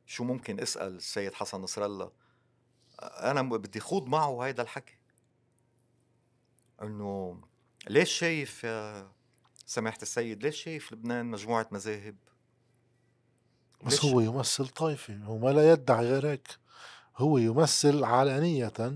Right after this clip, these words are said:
Speaker 2: شيعة، إذا ما فيك تكون د-، بحزب الله
Speaker 1: أنا،
Speaker 2: غير ما تكون هيك.
Speaker 1: أنا ما في يكون عم قاتل إسرائيل لأنه، لأني شيعي، مش مزبوط.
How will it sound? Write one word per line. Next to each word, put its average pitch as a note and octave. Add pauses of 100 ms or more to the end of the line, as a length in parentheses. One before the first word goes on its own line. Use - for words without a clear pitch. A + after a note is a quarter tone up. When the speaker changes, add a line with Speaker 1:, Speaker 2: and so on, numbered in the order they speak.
Speaker 2:
شيعة، B2
إذا C3+
ما C#3
فيك C#3
تكون D3+
د-، A2+
بحزب B2
الله C3+
Speaker 1:
أنا، D3+
Speaker 2:
غير D3
ما D3
تكون D#3
هيك. D#3
Speaker 1:
أنا D3
ما D3
في D3+
يكون A2+
عم G#2+
قاتل A2+
إسرائيل A2+
لأنه، F#2+
لأني G#2
شيعي، G2+ (200)
مش -
مزبوط. -